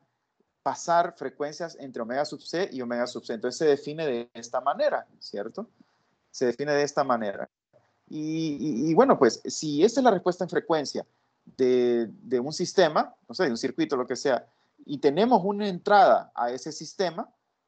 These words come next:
¿de acuerdo? Entonces, este filtro solo va a dejar pasar frecuencias entre menos omega sub C y omega sub C, ¿cierto? Entonces, si nuestra entrada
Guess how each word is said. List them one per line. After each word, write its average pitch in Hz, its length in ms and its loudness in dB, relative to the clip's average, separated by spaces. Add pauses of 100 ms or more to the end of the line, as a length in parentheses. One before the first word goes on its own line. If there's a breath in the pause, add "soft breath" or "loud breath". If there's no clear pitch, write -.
(340)
¿de 131 60 -4
acuerdo? 127 320 0
Entonces, 135 300 -4
este 160 260 -2
filtro 180 580 -8
solo 147 300 -2
va 147 120 6
a - 20 6
dejar 151 280 0
pasar 147 360 -6
frecuencias 151 640 -12 (720)
entre 139 320 -6
menos 131 240 -8
omega 123 280 -2
sub 135 180 -8
C 139 180 0
y 135 60 -2
omega 113 240 -4
sub 117 200 -12
C, 262 120 -2 (760)
¿cierto? 120 460 -4 (180 soft breath)
Entonces, - 400 -2
si 160 240 -6
nuestra 147 600 4
entrada 135 800 4